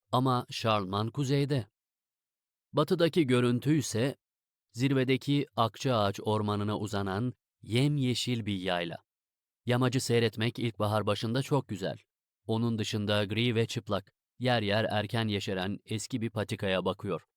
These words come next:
Gerçekten hoş, bunu inkar edemem. Ama Charlemagne kuzeyde.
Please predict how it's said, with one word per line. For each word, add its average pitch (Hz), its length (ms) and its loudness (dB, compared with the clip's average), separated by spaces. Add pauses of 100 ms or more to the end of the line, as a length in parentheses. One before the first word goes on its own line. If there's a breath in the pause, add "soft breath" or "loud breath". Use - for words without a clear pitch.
(500)
Gerçekten 117 520 0
hoş, 117 340 -2
bunu 107 220 -2
inkar 120 340 0
edemem. 117 340 -2 (640)
Ama 104 360 2
Charlemagne 101 720 0
kuzeyde. 123 560 -2